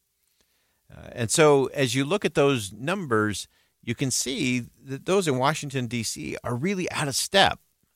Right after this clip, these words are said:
with the vast majority of the American people. And you can break it down by all kinds of different demographics. Uh, but the ultimate conversation is that we have to have a different conversation.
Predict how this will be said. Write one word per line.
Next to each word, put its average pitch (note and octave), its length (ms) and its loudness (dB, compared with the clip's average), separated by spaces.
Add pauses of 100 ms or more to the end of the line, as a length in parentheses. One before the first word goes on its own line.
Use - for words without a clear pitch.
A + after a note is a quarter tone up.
(1500)
with A#2 380 -6
the G#2+ 120 -8
vast C3 280 2
majority C#3+ 360 -2
of C#3 80 -4
the C#3 80 -2
American C#3 400 0
people. - 400 -16 (1040)
And A#2+ 100 -4
you E3+ 60 0
can A#3 80 0
break D3+ 160 4
it C3 80 2
down C3+ 160 4
by A#2+ 120 6
all C#3+ 200 4
kinds D3 340 0
of G#2 60 -2
different G2 300 -2
demographics. F#2+ 880 -4 (580)
Uh, F2+ 200 -8 (100)
but G#2 160 -4
the A#2+ 80 0
ultimate C3 440 -2 (680)
conversation C3 960 -2 (1400)
is A2 80 -4
that B2+ 100 0
we C3+ 80 4
have C#3 100 4
to C#3+ 60 -2
have C#3 120 2
a D3 40 0
different C#3+ 260 -4
conversation. D#3 680 -4